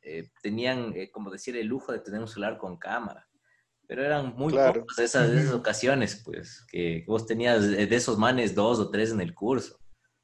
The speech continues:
Speaker 1: y segregados, así, por
Speaker 3: Claro.
Speaker 1: grupos, por grupos, grupos.
Speaker 2: <laughs>
Speaker 1: Yo buscaba,
Speaker 2: Había, a
Speaker 1: me
Speaker 2: ver,
Speaker 1: compré un
Speaker 3: Había
Speaker 1: celular
Speaker 2: había un
Speaker 1: también.
Speaker 2: emo con celular.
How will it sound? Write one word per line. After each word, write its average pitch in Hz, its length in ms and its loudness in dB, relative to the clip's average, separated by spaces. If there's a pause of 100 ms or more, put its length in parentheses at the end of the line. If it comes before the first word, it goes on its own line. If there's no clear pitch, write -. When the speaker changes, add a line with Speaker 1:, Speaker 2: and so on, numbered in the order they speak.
(640)
Speaker 1:
y 104 80 -10
segregados, 101 680 2
así, 104 200 0
por - 100 0
Speaker 3:
Claro. - 180 0
Speaker 1:
grupos, 92 460 -12
por 90 140 -4
grupos, 90 500 -6
grupos. - 680 -8 (680)
Speaker 2:
<laughs> 143 760 0 (140)
Speaker 1:
Yo 143 120 4
buscaba, 143 460 2
Speaker 2:
Había, 170 340 10
a 160 40 12
Speaker 1:
me 165 80 10
Speaker 2:
ver, 156 80 10
Speaker 1:
compré 143 220 2
un 147 80 6
Speaker 3:
Había 139 100 0
Speaker 1:
celular 175 400 10
Speaker 2:
había 165 40 12
un 165 120 10
Speaker 1:
también. 175 260 8
Speaker 2:
emo 190 220 6
con 160 140 4
celular. 120 460 2